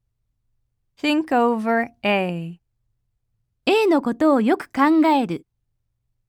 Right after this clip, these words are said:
Speaker 1: Come to think of it.
Speaker 2: そういえば。
Speaker 1: Be close to A.
Speaker 2: Aに近い。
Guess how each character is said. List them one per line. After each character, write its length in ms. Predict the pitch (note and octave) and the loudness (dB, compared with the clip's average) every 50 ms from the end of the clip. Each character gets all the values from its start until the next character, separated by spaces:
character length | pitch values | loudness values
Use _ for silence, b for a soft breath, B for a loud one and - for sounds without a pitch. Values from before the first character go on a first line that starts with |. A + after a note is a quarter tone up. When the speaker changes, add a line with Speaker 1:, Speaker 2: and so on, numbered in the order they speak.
| _ _ _ _ _ _ _ _ _ _ _ _ _ _ | _ _ _ _ _ _ _ _ _ _ _ _ _ _
Speaker 1:
Come 300 | - - D4 D4 D#4 E4 | -4 -2 0 2 2 0
to 180 | D#4 - D#4+ D#4 | 0 0 -2 -2
think 420 | D#4 - - C#4 C#4+ D#4 D#4 D#4 C#4+ | -2 -2 -2 0 0 0 0 0 -2
of 200 | A3 G3 F#3+ F#3+ | -2 -2 -2 -2
it. 380 | F#3 E3+ E3+ F3 _ - - _ _ _ _ _ _ _ _ _ _ _ _ _ _ _ _ _ _ _ _ _ | -2 -4 -4 -8 _ -20 -20 _ _ _ _ _ _ _ _ _ _ _ _ _ _ _ _ _ _ _ _ _
Speaker 2:
そ 300 | - - D4 D4+ E4+ F#4+ | -6 0 2 2 4 4
う 60 | G4 | 4
い 120 | F#4+ F4+ F4+ | 4 4 4
え 120 | F4 E4+ | 2 2
ば。 200 | A3 G3 - - _ _ _ _ _ _ _ _ _ _ _ _ _ _ _ _ _ _ _ _ _ _ _ _ _ _ _ _ _ _ _ - | 0 -2 -4 -4 _ _ _ _ _ _ _ _ _ _ _ _ _ _ _ _ _ _ _ _ _ _ _ _ _ _ _ _ _ _ _ -6
Speaker 1:
Be 300 | G#3 G3+ A#3 A#3 A3+ A#3 | -2 0 0 0 0 -4
close 560 | - - C#4 C4 C4 D4 F4 - - - - | -6 -2 0 0 2 0 0 -4 -8 -14 -10
to 340 | - - C4+ B3+ B3+ B3 B3 | -4 -2 -2 -2 -2 -4 -6
A. 600 | - A3 A3 G#3+ G#3 F#3+ F3+ E3+ E3 E3+ F3+ - _ _ _ _ _ _ _ _ _ _ _ _ _ _ _ _ _ _ _ _ _ - | -2 0 0 0 0 0 -2 -4 -6 -8 -12 -14 _ _ _ _ _ _ _ _ _ _ _ _ _ _ _ _ _ _ _ _ _ 2
Speaker 2:
A 260 | E4+ G#4+ A#4 G#4+ F4+ | 4 4 4 6 4
に 160 | C#4 A#3 A3 | 4 2 2
近 340 | - - - - - D4 D4+ | -2 -10 -10 -4 -2 -2 -2
い。 180 | B3 - - | -2 -4 -6